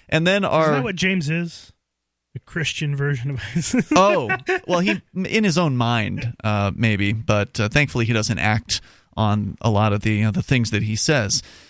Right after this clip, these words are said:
Speaker 1: Uh, so you're referring to James in Arizona, who is a longtime caller of the show, and he's, he's burned so many,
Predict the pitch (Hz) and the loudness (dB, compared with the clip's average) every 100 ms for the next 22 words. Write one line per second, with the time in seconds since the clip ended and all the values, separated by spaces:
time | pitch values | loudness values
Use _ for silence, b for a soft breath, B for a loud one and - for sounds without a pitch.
0 | B _ - 175 180 226 196 196 - 220 | B _ 2 2 2 0 2 0 0 0
1 | 180 185 143 160 170 165 151 151 107 139 | 2 2 2 2 4 2 0 0 0 0
2 | 127 180 190 170 156 143 123 120 117 139 | 0 0 2 2 2 2 0 0 2 2
3 | 165 165 147 139 - 139 156 151 131 120 | 2 2 2 0 0 0 2 2 2 0
4 | - 139 127 120 123 123 131 123 117 110 | 2 2 4 2 2 0 0 2 0 -2
5 | 139 143 131 - 151 196 143 - 214 247 | 0 0 0 -2 0 0 0 0 2 2
6 | 240 180 - - 196 196 180 151 | 0 0 0 2 2 2 2 0